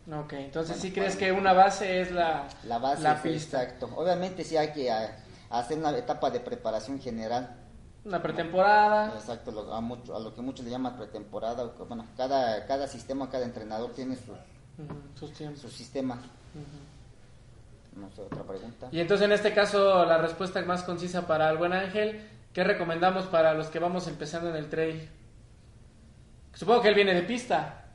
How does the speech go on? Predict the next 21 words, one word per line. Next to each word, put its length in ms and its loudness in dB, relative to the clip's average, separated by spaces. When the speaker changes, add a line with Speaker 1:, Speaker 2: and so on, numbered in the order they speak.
Speaker 1:
o 120 -2
es 80 0
un 100 -4
corredor 320 -2
de 100 -2
ruta. 360 -6
¿Qué 120 -2
le, 80 4
Speaker 2:
Pensemos 200 2
Speaker 1:
qué 120 4
Speaker 2:
que 60 8
sí. 100 2
Speaker 1:
recomendación 520 0
le 80 -2
podrías 360 -2
dar? 260 -8
Speaker 2:
Pues 140 -10
primero 280 -8
entrenar 540 -8
y 80 -12
entrenar. 480 -12